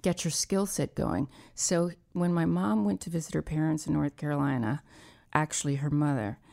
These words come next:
He took me downtown into Georgetown, and we tried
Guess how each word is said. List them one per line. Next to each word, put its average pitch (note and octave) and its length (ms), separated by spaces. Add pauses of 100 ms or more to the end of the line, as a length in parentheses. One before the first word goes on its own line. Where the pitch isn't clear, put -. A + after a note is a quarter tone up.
(300)
He F3+ 680 (260)
took - 200
me E3+ 120
downtown D#3 560
into D#3 220
Georgetown, D#3+ 760
and E3 100
we E3 80
tried E3 540